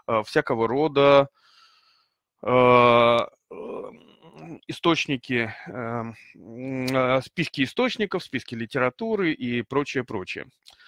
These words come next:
А, вот, и это приводит часто к последствиям, э, э, очень нежелательным. Да, э, к последствиям, когда люди просто игнорируют, э, э, свою обязанность,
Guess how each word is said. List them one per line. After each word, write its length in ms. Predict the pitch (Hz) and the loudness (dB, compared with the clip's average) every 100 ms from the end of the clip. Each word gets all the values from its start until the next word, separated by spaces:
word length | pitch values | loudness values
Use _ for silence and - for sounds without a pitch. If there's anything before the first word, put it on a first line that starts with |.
| _ - | _ -2
А, 240 | 120 120 | 4 4
вот, 320 | 123 156 147 - | 4 -2 -4 -6
и 220 | 180 165 | -4 0
это 240 | - 233 202 | 2 2 0
приводит 460 | 175 160 202 175 | 0 0 0 -2
часто 400 | - 196 175 - 143 | 0 0 0 -2 -6
к 400 | - 156 147 139 - _ | -4 2 2 2 -2 _
последствиям, 840 | 147 - 185 196 - 175 156 151 - _ _ _ - | -4 0 0 0 0 0 2 0 -10 _ _ _ -2
э, 40 | |
э, 280 | 131 131 120 - _ 147 143 - | 2 4 2 -2 _ -6 -4 0
очень 300 | 165 147 120 | -2 0 -4
нежелательным. 680 | 113 110 95 90 90 85 - _ _ _ _ | -4 -2 -4 -4 -10 -14 -16 _ _ _ _
Да, 340 | 127 139 135 131 | 0 2 2 0
э, 160 | 135 127 | -2 -4
к 60 | - | -2
последствиям, 560 | 147 - 208 - 135 | -2 0 -2 -2 -4
когда 320 | 127 127 139 175 | -2 -2 2 0
люди 280 | 170 143 | 0 -4
просто 360 | 131 156 160 - | -4 -4 -4 -4
игнорируют, 1040 | - 135 135 131 151 196 180 165 151 - - - | -6 -4 0 2 2 0 -2 -2 -4 -8 -20 -12
э, 600 | 123 120 117 117 113 110 _ _ _ - | -8 -6 -4 -2 -2 -4 _ _ _ -6
э, 380 | 113 117 117 113 | -2 0 -2 -4
свою 500 | - 127 127 139 147 | -2 0 2 0 0
обязанность, 880 | 120 123 165 151 147 143 139 - - | -2 4 4 4 0 -2 -4 -10 -20